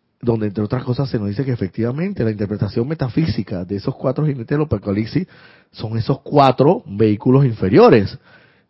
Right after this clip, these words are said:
que tenemos que terminar dominando, como todo jinete, como todo caballo brioso, como, como todo caballo indomitable, que termina, por muy indomitable que sea, si, si lo, si lo llegas a, a, a,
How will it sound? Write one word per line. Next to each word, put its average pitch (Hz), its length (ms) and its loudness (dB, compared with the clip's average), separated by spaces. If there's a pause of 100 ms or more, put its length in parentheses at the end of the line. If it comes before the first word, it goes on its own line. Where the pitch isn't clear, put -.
(200)
que 120 200 2
tenemos 120 400 -2
que 143 120 2
terminar 113 500 -2
dominando, 131 880 2 (280)
como 104 280 -8
todo 143 300 8
jinete, 123 380 0
como 101 240 -6
todo 123 220 0
caballo 120 460 4
brioso, 117 680 2 (340)
como, 101 400 -10
como 107 280 -12
todo 131 180 2
caballo 117 280 2
indomitable, 113 920 0 (440)
que 131 120 2
termina, 127 420 0
por 110 180 2
muy 214 280 -2
indomitable 127 720 4
que 98 100 -2
sea, 208 340 2 (720)
si, 113 600 -2
si 113 320 -6
lo, 107 360 0 (200)
si 107 100 -2
lo 98 180 0
llegas 127 420 0
a, 185 120 -8 (160)
a, 95 760 -2
a, 107 80 -12